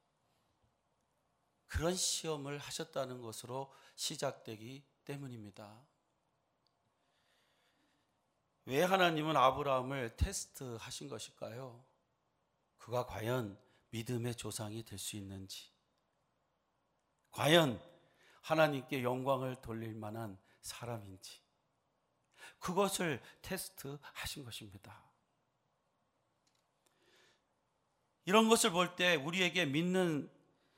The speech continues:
사람은 언제나 축복을 받기 전에 시험을 하신다 하는 것을 발견하게 됩니다. 하나님께서 뭔가 이루시기 전에 반드시 우리를 테스트하시는데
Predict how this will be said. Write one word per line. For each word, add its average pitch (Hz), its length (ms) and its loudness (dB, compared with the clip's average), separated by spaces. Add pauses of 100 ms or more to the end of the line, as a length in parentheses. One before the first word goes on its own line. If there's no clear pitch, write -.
(580)
사람은 180 440 8
언제나 233 520 8
축복을 233 420 4
받기 180 320 4
전에 196 360 4 (2000)
시험을 240 600 10
하신다 165 480 0 (160)
하는 196 220 -2
것을 147 340 -4 (160)
발견하게 127 500 -6
됩니다. 104 480 -16 (640)
하나님께서 247 640 8
뭔가 226 320 8
이루시기 233 480 6
전에 214 360 6 (240)
반드시 320 560 12
우리를 262 380 6
테스트하시는데 214 1080 8